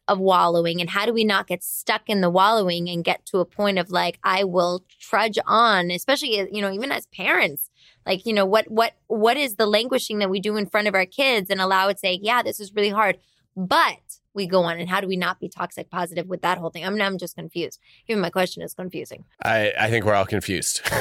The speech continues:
Speaker 2: I don't know. I mean, I, I first wrote about languishing in the spring and I thought, I thought it was over. And now we're in another wave of that too, because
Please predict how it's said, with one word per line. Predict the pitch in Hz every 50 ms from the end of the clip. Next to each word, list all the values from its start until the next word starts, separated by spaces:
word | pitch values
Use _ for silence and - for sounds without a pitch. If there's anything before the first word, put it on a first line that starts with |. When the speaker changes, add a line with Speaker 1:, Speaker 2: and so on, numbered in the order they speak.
| - - -
Speaker 2:
I | 139 - -
don't | 160 135
know. | 170 156 143 101 87 135 -
I | 131
mean, | 131 131
I, | 131 135 147 151 -
I | 143 139 135 120 104
first | - - - 156 156 - -
wrote | 131 135 143
about | 135 127 123 113
languishing | 110 113 117 113 113 - - 117 107
in | 104
the | 98 101
spring | - - - 120 113 113 107 104 104
and | 98 95 92 - _ - - - - - - -
I | - 120
thought, | - 135 127 139 - -
I | 135
thought | 151 170 170
it | 185
was | 190 170 196
over. | 233 226 170 131
And | 117 113 123 127
now | 123 135 143 143
we're | 139 139
in | 139 135
another | 127 135 131 127 131 123
wave | 127 131 139 120
of | 123 107
that | 110 135 131 123 - -
too, | - 160 170 180 127 107 98
because | 101 113 - 131 123 117 113 104 -